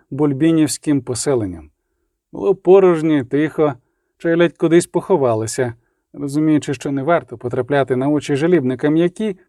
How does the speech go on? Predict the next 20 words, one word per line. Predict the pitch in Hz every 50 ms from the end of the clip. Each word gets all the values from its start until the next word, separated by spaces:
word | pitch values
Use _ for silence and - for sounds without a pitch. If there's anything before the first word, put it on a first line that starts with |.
| _ _
поринули | - 190 185 175 170 156 147 143 139 147
у | 156 165
смуток. | - - 226 208 160 - 95 87 _ _ _ _ _ _ _ _ _ _
Навіть | - - 202 208 202 202 -
собаки | - - 202 180 180 226 233 202 - 107
не | 101 107 120
гавкали. | 131 147 123 - - 95 87 80 78 _ _ _ _ _ _ _ _ _ _ _
Взагалі | - 131 135 165 160 170 180 175 143 120 - _
собак | - - 165 151 131 123 104 - -
не | 113 117
було | 120 127 135 151
видно, | 151 156 123 101 95 95 -
крім, | - 139 170 190 196 175 - _ _ _ _ _ _ _ _ _ _
він | - - 214 226
протер | - - 202 196 190 - 208 214 208 175 -
усе | 180 175 - - 208 202
ще | 180 - - 190
залиті | 165 156 160 160 180 180 175 - 175
сльозами | 143 - 170 165 151 160 165 160 165 165
очі. | 170 160 139 - - 117